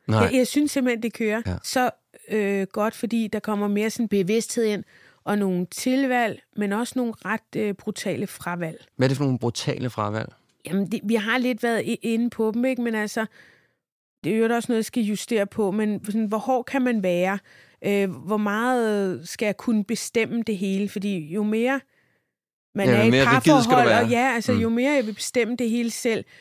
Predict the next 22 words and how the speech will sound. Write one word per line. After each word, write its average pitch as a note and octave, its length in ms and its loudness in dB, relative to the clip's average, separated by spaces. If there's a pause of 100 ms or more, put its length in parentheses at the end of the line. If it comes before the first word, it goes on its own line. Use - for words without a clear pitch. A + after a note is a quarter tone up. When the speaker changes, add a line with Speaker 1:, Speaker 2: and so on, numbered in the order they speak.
(100)
Speaker 1:
Mm. G#2 120 0
Speaker 2:
jo A#3 180 2
mindre A#3 520 2
lukker G3+ 360 0 (200)
jeg G3 200 0
ham G3+ 160 -2
jo G3 200 0
også G#3+ 240 -2
ind, A3 200 0
og G3 120 -4
så A#3+ 120 -2
Speaker 1:
Mm. A3+ 60 6
Speaker 2:
mister C4+ 360 2
jeg A3 80 2
jo F#3+ 80 0
det, G#3 300 -2 (460)
der F#3+ 120 4
egentlig F#3+ 340 2
er F#3 80 2
formålet. B3 760 2 (360)
Det G3+ 180 2
er G3+ 200 0